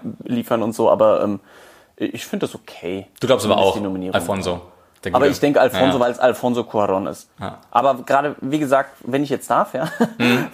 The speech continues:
Speaker 2: <laughs> gerade weil's Alfonso Cuarón ist, warum ist er beim Schnitt nicht nominiert? Hier haben wir BlacKkKlansman,
Speaker 1: Mhm.
Speaker 2: Bohemian Rhapsody, Green Book, The Favorite und Vice.
Speaker 1: Hätte ich auch
Speaker 2: Wo
Speaker 1: noch
Speaker 2: ist
Speaker 1: gedacht.
Speaker 2: Roma?
Speaker 1: Ähm, ja, <laughs> hätte man genauso nominieren können. Ich finde den Schnitt auch schön.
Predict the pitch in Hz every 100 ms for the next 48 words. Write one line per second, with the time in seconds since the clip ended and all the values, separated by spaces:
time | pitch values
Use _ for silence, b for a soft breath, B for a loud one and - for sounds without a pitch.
0 | - 151 - - 240 165 160 151 262 -
1 | 180 160 165 151 - 139 131 139 190 135
2 | 123 190 220 190 135 117 196 330 381 349
3 | 190 143 123 120 143 156 113 165 - 240
4 | 240 240 240 170 156 175 135 117 156 -
5 | 196 175 139 175 175 180 143 - 156 156
6 | 151 143 123 76 76 - - _ _ -
7 | 135 139 160 101 104 147 151 95 - B
8 | B B B 120 123 123 123 127 - _
9 | - 143 107 B B B - - 135 131
10 | 135 127 113 104 92 90 90 95 95 123
11 | 110 110 107 104 - 90 87